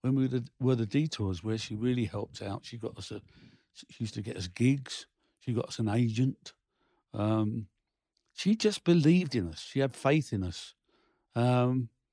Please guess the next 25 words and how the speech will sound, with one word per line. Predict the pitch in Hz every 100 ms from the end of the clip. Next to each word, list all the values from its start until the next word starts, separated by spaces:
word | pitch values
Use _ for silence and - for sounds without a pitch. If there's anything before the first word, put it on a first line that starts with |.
| _ _ _
she'd | - 170
drive | 127 143 143
us | 131
to | -
<laughs> |
gigs | 98 - 156 120 - -
in | 139 - - _
her | 139 135 139
little | 143 143
Ford | 113 - 143 127
van. | 104 123 135 151 160 _ _ _ _ _ -
I | 135
remember | 143 165 143
in |
nineteen | 147 151 127
sixty-three | - 123 127 - 151 165
we | 131
had | 127
that | 117
terrible | - 151 147 127
winter | 120 143 147 113 95
when, | 117 113 110 _ _ _ _ _ _
when | - 120 113 110 123 _ _ - -
the | 120
road, | 110 127 135 113